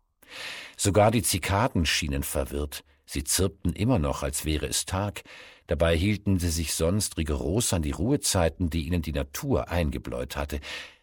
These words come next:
Aber nein, nicht bei diesem Mond. Wieder knallte es,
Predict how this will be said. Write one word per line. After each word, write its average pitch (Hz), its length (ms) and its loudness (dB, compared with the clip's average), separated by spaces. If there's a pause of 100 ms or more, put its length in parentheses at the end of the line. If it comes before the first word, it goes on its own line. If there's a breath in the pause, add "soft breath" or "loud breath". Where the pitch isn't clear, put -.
(440 loud breath)
Aber 65 200 -4
nein, 58 340 -6 (640)
nicht 69 320 -4
bei 69 160 0
diesem 71 420 -2
Mond. 69 460 -8 (2000)
Wieder 123 420 2
knallte 113 580 0
es, - 360 -4